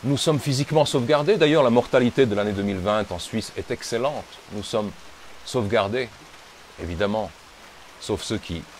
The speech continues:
qui sont morts de cette maladie, parce qu'elle existe. Mais nous n'avons plus de contact.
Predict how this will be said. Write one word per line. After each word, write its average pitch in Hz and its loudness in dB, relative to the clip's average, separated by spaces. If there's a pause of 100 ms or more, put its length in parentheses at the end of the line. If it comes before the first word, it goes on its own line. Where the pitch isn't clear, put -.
(600)
qui 101 -8
sont 101 -6
morts 170 -2
de - -10
cette 85 -10
maladie, 85 -2
parce 78 -12
qu'elle 85 -6
existe. 95 -10 (2250)
Mais 113 2 (460)
nous 127 -4
n'avons 120 2
plus 170 -6
de 143 -10
contact. 131 -4